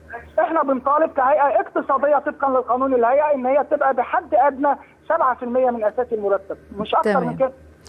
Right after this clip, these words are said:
Speaker 2: شكرًا جزيلًا محمد الصفطاوي رئيس الاتحاد النوعي للعاملين بالبريد. حالة من الغضب في قطاعات كثير من العاملين، آه، الآن يعني في البلد، ومن ضمنهم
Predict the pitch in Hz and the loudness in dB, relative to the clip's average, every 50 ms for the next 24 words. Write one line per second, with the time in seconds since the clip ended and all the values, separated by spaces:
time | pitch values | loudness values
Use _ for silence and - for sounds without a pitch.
0 | - - - - - - 262 262 - 254 226 208 208 202 208 247 247 240 226 208 | -20 -20 -18 -10 -2 -2 -2 0 0 0 2 2 2 2 2 2 2 2 2 0
1 | 202 247 247 233 202 202 - - 208 - - 240 233 220 214 202 202 226 - - | -2 -2 -2 -2 -2 -4 -4 -4 -4 -4 0 0 0 0 0 0 0 -2 0 0
2 | 226 202 - 220 202 220 214 208 202 196 202 214 208 208 190 190 190 185 175 180 | -2 -2 -2 -2 -2 -2 0 0 0 0 0 2 2 2 2 2 2 0 0 0
3 | 180 180 180 190 208 208 202 196 190 180 160 180 180 196 226 220 - - - 220 | -2 -2 0 0 0 0 0 0 0 0 0 0 2 2 0 -2 -2 -2 -2 0
4 | 220 208 190 196 190 190 185 185 180 202 196 220 202 - - - 214 208 202 - | 2 2 0 0 0 0 0 0 0 0 0 0 -2 -2 -4 -6 -2 -2 -2 -2
5 | - 190 - 185 180 208 226 - - 196 185 - 247 277 294 254 226 202 196 202 | -4 -2 0 2 2 0 0 -2 -4 -6 -4 -2 -2 -2 0 0 0 0 0 0
6 | - 170 180 175 175 180 190 180 180 185 202 208 208 196 - - - - - - | 0 0 0 0 0 0 0 0 2 2 4 2 2 0 -4 -10 -20 -14 -4 0
7 | - 180 175 170 175 175 175 - 170 185 180 - 202 208 208 208 196 190 190 185 | 2 4 4 4 4 4 2 2 2 0 0 0 0 0 0 0 0 0 0 0
8 | 180 180 180 170 - 196 180 175 196 202 214 208 196 190 185 185 196 196 202 202 | 0 0 -2 -4 -4 -4 -2 0 2 2 2 2 0 0 0 2 4 4 4 2
9 | 196 - - - - - 185 196 196 190 202 208 208 202 208 202 208 220 233 247 | 0 -2 -12 -12 -4 2 2 2 2 2 0 0 2 2 2 2 2 2 2 2
10 | 233 208 | 0 -2